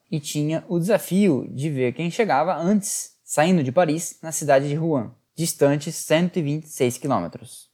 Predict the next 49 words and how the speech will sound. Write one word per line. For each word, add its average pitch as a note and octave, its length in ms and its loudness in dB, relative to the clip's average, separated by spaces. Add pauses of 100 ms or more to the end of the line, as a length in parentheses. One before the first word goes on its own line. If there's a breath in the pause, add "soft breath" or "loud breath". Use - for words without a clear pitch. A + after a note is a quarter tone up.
(100)
Jules G3 400 2
Albert B2 500 4
Dion D#3+ 440 0
foi C#3+ 140 -4
o C#3+ 40 -6
primeiro D#3 560 0
a C#3 120 -14
chegar A#2 420 -4
na A2+ 80 -8
cidade A2 320 -2
de C#3+ 100 -6
destino E3+ 460 -6 (120)
depois B2+ 380 -2
de B2+ 80 -6
seis F3 420 0
horas C#3 360 4
e C3 40 -4
quarenta B2+ 460 0
e A#2+ 40 -2
oito A2+ 260 -4
minutos, G3+ 480 0 (120)
com E3 140 -4
uma F3+ 180 2
média C#3+ 560 2
de C#3+ 100 -12
velocidade E3 760 0
de D3 80 -4
dezenove C#3+ 840 0
quilômetros C3 480 0
por D3+ 140 -2
hora. A2+ 300 4 (320)
Ele D3 200 2
cruzou C3 420 2
a B2 40 6
linha A2+ 240 0
de G#2+ 60 -8
chegada, D#3 600 2
três E3+ 320 8
minutos E3 300 2
e B2+ 60 -2
trinta F3 360 0
segundos D3+ 500 0
na A#2+ 160 -4
frente E3 400 -6
de B2+ 60 0
Albert C3+ 360 6
Lemaitre C#3 520 -2
de C3+ 180 -6
Peugeot, D#3 480 2